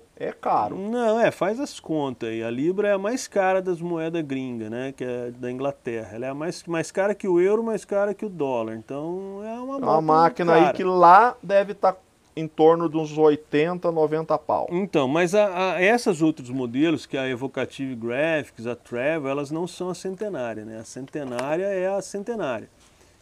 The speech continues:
Speaker 2: que tem a pintura cinza e verde, pelo jeito.
Speaker 1: Vamos trazer um comparativo.
Speaker 2: Ela, ela tem um, uma pintura só, que é preta, cinza e verde. Não
Speaker 1: Fazer
Speaker 2: tem
Speaker 1: um comparativo à Harley Davidson. Em dois mil e três, os modelos são centenários.
Speaker 2: Sim.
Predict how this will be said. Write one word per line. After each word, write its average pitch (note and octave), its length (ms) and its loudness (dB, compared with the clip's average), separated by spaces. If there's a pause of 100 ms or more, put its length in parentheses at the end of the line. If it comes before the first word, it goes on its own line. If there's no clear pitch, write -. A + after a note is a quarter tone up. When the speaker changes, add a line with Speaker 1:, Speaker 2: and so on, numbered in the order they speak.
(100)
Speaker 2:
que A#2+ 100 -14
tem C3 320 -6
a C#3+ 160 -4
pintura C#3 420 -6
cinza F3+ 560 -6
e G#3+ 80 -8
verde, A#2 540 -4
pelo A2 180 -12
jeito. G#2 380 -14 (160)
Speaker 1:
Vamos D#3+ 260 -4
trazer D#3 400 4
um D3+ 80 -2
comparativo. C#3+ 580 0
Speaker 2:
Ela, C3 180 4
ela - 20 -6
tem D#3+ 260 0
um, A3 320 -2
uma G#3 220 0
pintura G#3 480 -4
só, A2+ 340 -8
que B2 140 -14
é B2 260 -8 (100)
preta, F3 320 -2
cinza F3+ 360 -6
e - 20 -10
verde. G#2 400 -10
Não A2+ 160 -14
Speaker 1:
Fazer B2+ 220 0
Speaker 2:
tem C#3+ 80 2
Speaker 1:
um C#3+ 80 -4
comparativo D3 800 2
à - 20 2
Harley D#3 400 0
Davidson. A3+ 540 0 (640)
Em F3+ 100 -8
dois F3+ 260 2
mil F3+ 200 -6
e - 20 -8
três, A3+ 380 4
os A3 100 -6
modelos G3+ 540 -6
são G3 160 -6
centenários. F3 1160 -6
Speaker 2:
Sim. C#3+ 320 -4